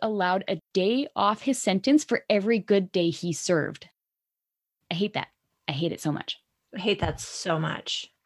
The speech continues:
Speaker 1: How did anybody think that was a good idea?
Speaker 2: A good idea?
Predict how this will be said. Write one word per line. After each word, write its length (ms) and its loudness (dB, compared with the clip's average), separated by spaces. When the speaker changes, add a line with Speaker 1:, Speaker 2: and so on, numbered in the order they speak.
Speaker 1:
How 180 2
did 160 0
anybody 380 2
think 260 -4
that 240 0
was 380 -2
a 80 4
good 220 2
idea? 600 -2
Speaker 2:
A 60 -4
good 340 4
idea? 680 -2